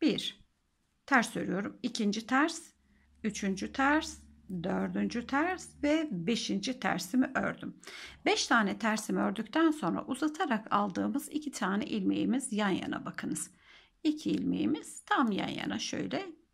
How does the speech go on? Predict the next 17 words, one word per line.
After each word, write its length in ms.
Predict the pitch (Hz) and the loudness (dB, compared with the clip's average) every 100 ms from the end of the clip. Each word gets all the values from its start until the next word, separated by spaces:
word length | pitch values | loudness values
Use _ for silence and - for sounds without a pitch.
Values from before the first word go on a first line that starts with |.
| _ - | _ -6
kelebek 380 | 226 196 196 - | -2 0 -2 -4
şeklinde 480 | - - - 180 | -8 -8 -8 -4
uzattığımız 720 | 196 - 175 - - 156 - - | -4 -4 -6 -6 -4 -2 -2 -4
yer. 100 | 311 - - - - - | -6 -6 -16 -16 -20 -6
Bu 140 | 403 - | -4 0
ikisini 720 | 302 254 - 208 214 330 - _ _ - 202 | 0 0 0 2 2 2 -4 _ _ -6 6
düz 300 | 285 247 - | 6 6 0
örüyorum. 500 | 131 - - - - - - - _ _ - | -2 -2 -8 -10 -14 -20 -20 -20 _ _ -2
Ve 240 | 240 311 | 0 4
bundan 380 | 320 294 403 466 | 10 10 8 -2
sonra 520 | - 202 - 202 269 - - - - 349 | -2 -2 0 0 -2 -2 -16 -16 -4 2
aradaki 560 | 392 381 311 311 302 | 4 4 2 0 6
dört 400 | 349 403 - - | 8 8 4 0
ilmeğim 460 | 226 202 214 294 302 | 4 6 8 8 8
ters. 460 | - - - - - _ - - - _ - | 6 0 -4 -12 -16 _ -20 -20 -20 _ -2
Bir, 440 | 381 285 - - - _ _ _ _ _ _ _ _ _ _ _ _ _ | 4 4 2 -4 -8 _ _ _ _ _ _ _ _ _ _ _ _ _
iki, 340 | 302 302 - | -2 -2 -6